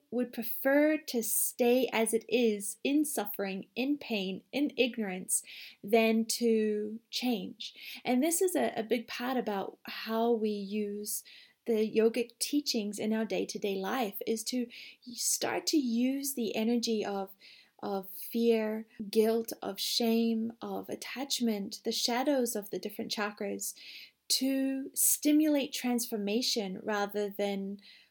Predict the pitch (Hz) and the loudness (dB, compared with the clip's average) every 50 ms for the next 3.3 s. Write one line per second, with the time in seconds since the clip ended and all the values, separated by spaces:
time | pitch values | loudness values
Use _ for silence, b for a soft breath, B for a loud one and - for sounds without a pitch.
0 | B B _ _ - 240 240 254 254 262 254 254 - - 233 208 202 190 - 190 | B B _ _ 2 4 6 6 6 6 4 2 0 0 0 -2 -2 0 0 0
1 | 196 214 226 233 220 190 180 - - - - - - 220 202 180 - 196 190 185 | 2 4 4 4 4 2 0 -2 -6 -6 -4 -2 -2 0 0 0 -2 -2 -2 -2
2 | 185 185 - - - 220 - - - - 208 202 202 190 - 202 196 185 180 180 | -4 -4 -6 -6 -6 -2 0 0 0 0 0 -4 -6 -6 -6 -6 -6 -4 -4 -4
3 | 185 190 185 190 185 202 | -4 -4 -6 -6 -8 -10